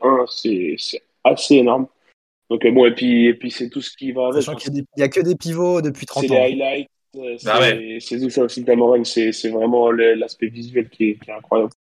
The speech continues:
Speaker 3: C'est le podium de l'Ouest, c'est une bonne équipe,
Speaker 1: Voilà.
Speaker 3: c'est, c'est
Speaker 1: Donc,
Speaker 3: incroyable.
Speaker 1: euh, donc voilà,
Speaker 3: Kiffant.
Speaker 1: c'est, je pense que, je pense qu'il se mentionne, même si je pense que s'il est dans la course au M I P, je pense qu'il risque de, <laughs> de remporter le trophée.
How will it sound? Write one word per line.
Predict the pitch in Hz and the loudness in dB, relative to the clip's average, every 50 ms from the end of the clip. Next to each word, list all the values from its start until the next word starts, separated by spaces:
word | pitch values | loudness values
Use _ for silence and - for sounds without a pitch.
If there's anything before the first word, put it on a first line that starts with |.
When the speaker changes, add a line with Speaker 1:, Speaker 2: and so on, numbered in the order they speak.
| _ _ _ _ _ _ _ _ _ _ _ _ _ _ | _ _ _ _ _ _ _ _ _ _ _ _ _ _
Speaker 3:
C'est | - - 117 | -14 -10 -8
le | 113 - - | -8 -10 -8
podium | - - 139 139 135 139 135 - - - | -6 -2 0 2 2 2 2 0 0 0
de | 135 | 0
l'Ouest, | 135 131 131 143 165 170 175 - - - | 2 4 4 4 4 2 0 -2 -6 -12
c'est | - - - - - 117 | -10 -8 -8 -8 -6 -6
une | 120 120 117 117 | -4 -4 -4 -2
bonne | 139 143 139 139 | -2 0 2 2
équipe, | 139 139 135 - | 2 0 2 4
Speaker 1:
Voilà. | 135 123 117 107 98 156 | 4 6 6 6 4 2
Speaker 3:
c'est, | - - 123 110 104 107 107 | -2 -6 -6 -6 -6 -6 -8
c'est | 107 104 - - 117 | -8 -8 -6 -2 0
Speaker 1:
Donc, | 127 123 123 | 0 2 2
Speaker 3:
incroyable. | 123 117 131 123 | 2 2 2 2
Speaker 1:
euh, | 117 117 117 117 113 104 101 107 | 2 2 0 -2 -2 -4 -4 -4
donc | 117 120 123 120 | -4 -6 -4 -4
voilà, | 117 113 113 | -2 -2 -2
Speaker 3:
Kiffant. | 117 117 | -2 -2
Speaker 1:
c'est, | 113 123 117 113 | -4 -4 -6 -6
je | - - | -6 -8
pense | 123 120 - | -10 -10 -6
que, | - 127 113 117 117 | -4 -2 -2 0 -2
je | 117 - 131 | -4 -4 -4
pense | 151 156 - | -4 -4 -4
qu'il | - 135 | -6 -4
se | - 151 | -2 -2
mentionne, | 139 131 - - 170 156 135 | -2 0 2 2 2 2 4
même | 127 131 131 | 2 0 -2
si | 135 - - 139 | -2 -4 -6 -6
je | - - | -6 -6
pense | 175 170 - - | -6 -6 -4 -2
que | - 135 127 123 123 120 120 120 - _ _ _ _ _ | 2 2 4 4 4 4 2 0 -2 _ _ _ _ _
s'il | _ - - - - 139 139 139 | _ -12 -10 -6 -4 0 2 2
est | 131 | 2
dans | 131 123 | 2 2
la | 123 123 | 2 2
course | 120 - - - - 135 | 2 0 -4 -4 -2 0
au | 127 | 2
M | 123 127 123 | 4 4 4
I | 123 120 | 4 2
P, | - - 160 160 165 | 0 -2 -4 -4 -4
je | 156 - - | -6 -8 -8
pense | - 120 - - | -8 -10 -10 -8
qu'il | - 113 117 110 113 113 | -4 -2 -2 0 2 4
risque | 123 135 139 - - - 131 | 4 4 2 2 0 2 2
de, | 127 123 123 117 101 - 127 - _ - | 2 4 2 2 2 2 0 -4 _ -12
<laughs> | - - _ - | -12 -4 _ 2
de | 147 147 143 139 | 4 6 6 6
remporter | 127 127 135 131 131 131 127 - 147 135 | 6 6 6 4 4 2 4 4 2 2
le | 131 | 2
trophée. | - - 135 - - 151 165 160 | 2 -2 -2 -2 -2 -2 -4 -4